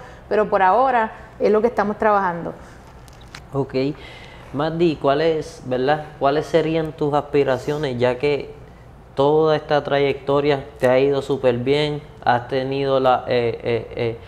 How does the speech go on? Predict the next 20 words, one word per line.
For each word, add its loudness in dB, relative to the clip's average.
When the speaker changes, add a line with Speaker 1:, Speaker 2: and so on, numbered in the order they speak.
Speaker 2:
yo 4
digo 2
que 0
trabajaste. 0
Yo 4
no, 0
yo 0
no -2
te 0
puedo 2
decir -2
que 0
tuviste 0
la, 0
la 4
oportunidad 2
de -4
sacar 0
a 0
Giuseppe, -2